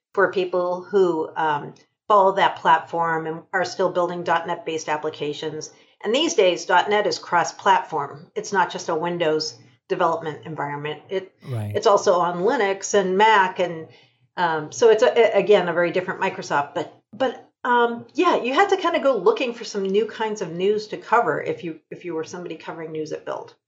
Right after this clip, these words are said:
Speaker 2: Interesting. So what did you find? Or did you find anything?
Speaker 1: <laughs> Yeah. So for me, I think the most interesting thing I, I thought and felt, I, I think a lot of the people in the audience felt this too, was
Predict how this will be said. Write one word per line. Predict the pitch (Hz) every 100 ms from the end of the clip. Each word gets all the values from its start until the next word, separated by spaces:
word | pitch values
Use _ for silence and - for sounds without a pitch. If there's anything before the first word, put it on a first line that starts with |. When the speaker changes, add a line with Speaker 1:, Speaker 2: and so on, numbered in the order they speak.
| _ _ _ _ _ _ _ _ -
Speaker 2:
Interesting. | 190 202 - 135
So | 165
what | 151 185
did | 202 170
you | 151
find? | 143 - 151 - 117 - - -
Or | 165
did | 127 226
you | 214
find | 170 151 139
anything? | 127 113 110 101 98 _
Speaker 1:
<laughs> |
Yeah. | 160 214 254 - - _ - - - -
So | - 277 240 - -
for | 302
me, | 349 440 415 - - -
I | 359
think | 392 440
the | 392
most | 311 247 - -
interesting | 226 247 240 - 254 240
thing | 269 254 220
I, | 226 226 226 226 - _
I | 185 190 202 214 226 220 _ _
thought | 220 196 214 -
and | 185 175 170
felt, | 190 190 190 - - -
I, | 233
I | 247
think | 254 277
a | 240
lot | 220
of | 196
the |
people | 202 196 190
in |
the | 175
audience | 160 170 175
felt | - 170 165
this | -
too, | - 170 160
was | 160 156 151